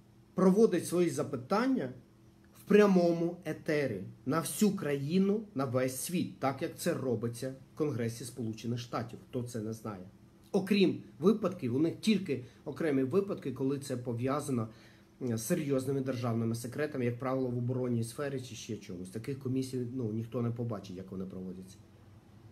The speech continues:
Но це виключення. Як правило, це все відкрито на весь світ. Ви всі м-, могли побачити, як C N N транслював на весь світ та інші канали відповіді Марка Цукерберга на різні абсолютно запитання. Деякі з них були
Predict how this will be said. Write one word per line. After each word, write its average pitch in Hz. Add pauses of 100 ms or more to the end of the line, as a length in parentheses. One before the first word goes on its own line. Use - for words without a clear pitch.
(200)
Но 139
це 180
виключення. - (260)
Як 139
правило, 165 (320)
це 143
все 165
відкрито 165 (200)
на 117
весь 127
світ. 123
Ви 113
всі 123
м-, 156 (140)
могли 143
побачити, 139 (280)
як 131
C 135
N 131
N 165
транслював 123
на 117
весь 107
світ 170 (500)
та -
інші 147
канали 127 (420)
відповіді 131
Марка 120
Цукерберга 123
на 120 (200)
різні 139
абсолютно 123
запитання. 117
Деякі 120
з 113
них 117
були 110